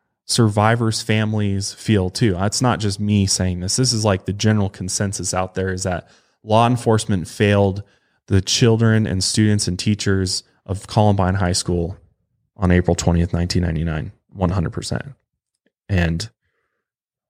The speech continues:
even today, with all the school shootings we've had since then, they continue to fail and continue to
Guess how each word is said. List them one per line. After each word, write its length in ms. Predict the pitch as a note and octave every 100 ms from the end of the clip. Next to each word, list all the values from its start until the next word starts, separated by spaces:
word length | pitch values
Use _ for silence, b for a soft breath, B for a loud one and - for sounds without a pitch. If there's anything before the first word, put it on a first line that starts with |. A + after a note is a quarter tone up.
| -
even 260 | G#2 A2
today, 380 | A2 A#2+ C#3 G2 -
with 140 | F#2+
all 180 | F#2+ G2+
the 160 | G2+ G2
school 240 | - A2
shootings 340 | G2+ G#2 G2+ G2
we've 140 | G2
had 220 | G#2 G2
since 280 | - G2+ F#2+
then, 300 | E2+ D2+ - _ _
they 120 | F#2+
continue 800 | F#2 - G2+ F#2 - A2+ G2 D#2 - - _ _
to 120 | -
fail 480 | - F2 D#2+ - - _ _ _ _ _ _ _ _
and 120 | G#2+
continue 640 | - G2 F#2+ G2+ G2 F#2 F2+
to 480 | - F2+ E2+ E2+